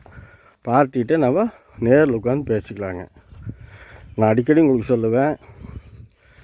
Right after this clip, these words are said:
நம்ம நிலம் எதிர்கால பலம் YouTube சேனலு, தம்பி ரியல் எஸ்டேட்னுடைய பழக்கம் என்ன அப்படின்னா, ஒரு காடு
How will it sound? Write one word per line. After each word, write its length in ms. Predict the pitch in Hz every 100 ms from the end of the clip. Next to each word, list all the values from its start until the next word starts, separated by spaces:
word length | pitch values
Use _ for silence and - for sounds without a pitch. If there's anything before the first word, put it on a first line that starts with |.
| - - -
நம்ம 180 | 110 104
நிலம் 260 | 123 151 165 113
எதிர்கால 360 | 135 135 135 127 117
பலம் 200 | 123 117
YouTube 340 | 123 139 147 123 -
சேனலு, 360 | 120 117 113 160 160 -
தம்பி 260 | 123 147 139
ரியல் 240 | 127 139 139
எஸ்டேட்னுடைய 540 | - 135 120 127 117 -
பழக்கம் 340 | 120 131 156 135
என்ன 160 | 123 123
அப்படின்னா, 380 | 104 107 120 143 - - _ _ _ _ _ _ _ _ -
ஒரு 140 | 120 107 -
காடு 300 | 127 156 160